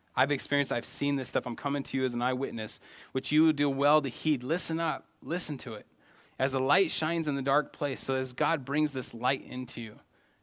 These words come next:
as you understand what's going on and he's showing you,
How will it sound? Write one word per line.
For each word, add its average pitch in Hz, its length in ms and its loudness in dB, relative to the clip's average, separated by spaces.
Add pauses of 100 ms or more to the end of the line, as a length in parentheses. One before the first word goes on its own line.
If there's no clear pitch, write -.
as 135 160 -4
you 143 100 2
understand 143 600 0
what's 120 180 -6
going 123 300 -2
on 123 160 -2
and 117 100 -4
he's 113 120 -6
showing 139 360 -2
you, 104 180 -8